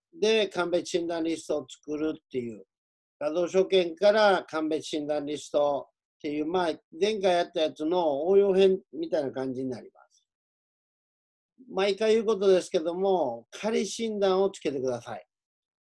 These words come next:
だから、どんな患者さんでっていう、あの、これも前も言いましたが、本が出ています。教科書があります。どんな犬種にどんな病気が多いかっていうようなこと。これも大学にあるはずですから、それを、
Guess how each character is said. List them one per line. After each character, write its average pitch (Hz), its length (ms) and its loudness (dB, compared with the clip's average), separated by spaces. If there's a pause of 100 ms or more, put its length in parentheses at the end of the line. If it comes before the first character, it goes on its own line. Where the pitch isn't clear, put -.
(200)
だ 147 80 -14
か 143 120 -6
ら、 156 160 0
ど 170 200 -2
ん 185 140 2
な 185 160 2
患 165 240 -4
者 165 180 -2
さ 165 220 -6
ん 165 140 -4
で 180 140 0
っ - 20 -
て - 240 -8
い 143 160 -6
う、 147 240 -6 (180)
あ 139 140 -4
の、 143 100 -4
こ 175 140 2
れ 175 80 0
も 160 180 -2
前 165 240 -2
も 160 120 0
言 165 100 2
い 180 80 4
ま 175 160 0
し - 80 -10
た 165 120 2
が、 156 420 0
本 190 260 6
が 147 120 2
出 156 140 -2
て 160 140 0
い 151 40 2
ま 135 200 -2
す。 - 120 -18
教 131 200 -4
科 175 100 0
書 151 140 0
が 131 80 2
あ 127 60 0
り 127 60 -4
ま 131 220 -4
す。 - 220 -16 (600)
ど 165 180 -2
ん 175 80 -2
な 170 160 0
犬 170 260 2
種 165 120 -2
に 170 180 -2
ど 170 160 4
ん 175 40 -2
な 175 140 2
病 175 180 6
気 160 120 0
が 165 120 4
多 175 120 6
い 147 80 -4
か 151 100 2
っ 135 140 -6
て 139 100 -10
い 139 40 -6
う - 80 -4
よ 139 40 -2
う 135 40 -2
な 131 80 -6
こ 117 120 -10
と。 123 240 -4 (480)
こ 208 80 2
れ 214 140 4
も 202 600 4
大 202 200 2
学 208 180 0
に 202 100 2
あ 170 140 6
る 151 80 6
は 151 160 0
ず 147 140 -10
で 156 140 0
す - 80 -12
か - 120 2
ら、 151 420 2
そ - 160 -8
れ 160 160 0
を、 180 360 6